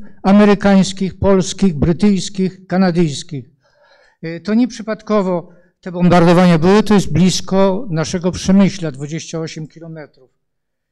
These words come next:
E, trochę w tych wypowiedziach warto by zwrócić uwagę, że inne są obyczaje normalnego państwa, a inne, kiedy jest konflikt zbrojny. My nie wiemy, ilu zginęło z jednej i z drugiej strony, bo podają sprzeczne informacje. Jest faktem,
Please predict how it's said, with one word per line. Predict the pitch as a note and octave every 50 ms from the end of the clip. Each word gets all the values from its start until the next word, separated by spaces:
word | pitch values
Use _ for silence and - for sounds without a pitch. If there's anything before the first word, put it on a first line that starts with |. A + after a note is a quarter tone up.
| _ _ _ _ _
E, | - E3+ E3+ E3+ E3
trochę | E3+ E3+ A3+ C4 B3+ B3+ B3+ G#3+
w |
tych | - - A#3 G3
wypowiedziach | F#3 G#3+ F3 G3 F#3+ F3+ G#3+ A#3+ G#3 A#3+ G#3 D#3+ D3
warto | F#3 A3+ A#3+ G#3+ - A#3
by | G3+ G3
zwrócić | E3 E3+ F#3 A3 - - G3+ F3 F3+
uwagę, | E3+ C#3 E3 D#3+ D#3+ D#3 F#3+ G#3
że | E3 E3+ F#3 G3
inne | G#3 - D#4 B3 B3 B3+ B3 A3+ A3+ F#3+
są | - - G3+ G3 F#3
obyczaje | F3+ D#3 D#3+ D#3 - - - F#3 F3+ D#3+ D3 C#3+ C3+ C3+ C#3+ - - - - - - _ _ _ _ _ _ _ -
normalnego | D#3+ D#3+ D3 B2+ B2+ C3+ C3+ C3 B2+ B2+ C#3 C#3 C#3+ D#3+ D#3
państwa, | - D#3+ D3+ D#3+ D#3+ - - A#3 - -
a | G#3+
inne, | D#3+ D#3+ D3 D3+ F3 F3+
kiedy | F3+ - D#3 C3+ F3
jest | E3 - -
konflikt | - A3+ C4 A#3+ - - F#3 D3
zbrojny. | C3+ C#3 C#3+ D#3 D3+ D3 C3 B2 A#2+ C#3 C3+ C3 - - - - _ -
My | G3 B3+
nie | C#4+ C#4+ C4+
wiemy, | A3 B3+ A3+ G3+ F#3+ G3 G#3+
ilu | C4 C4+ B3 B3 A#3 F#3+
zginęło | F3 E3 G#3 F#3+ G3 G3+ G3+ G3
z | E3+ D3+
jednej | F#3 F#3+ F3 - F#3 F3
i |
z | E3
drugiej | F3+ F3 E3+ E3 D3+
strony, | - - - G3 A3 A#3 A3+ A#3+
bo | G3+ F3+ F3+
podają | G3 E3+ F#3+ F#3+ F#3 F#3 F3 D#3 - - - - - - _
sprzeczne | - - - - - F#3 F3+ F3 - - E3+ E3+
informacje. | D#3+ C#3 _ - D#3+ D3 D3+ D3 C3 B2+ - D#3 D3
Jest | D#3+ E3+ - -
faktem, | - - D3+ C#3 A#2 _ _ - F3 G#3 B3 B3 B3 - -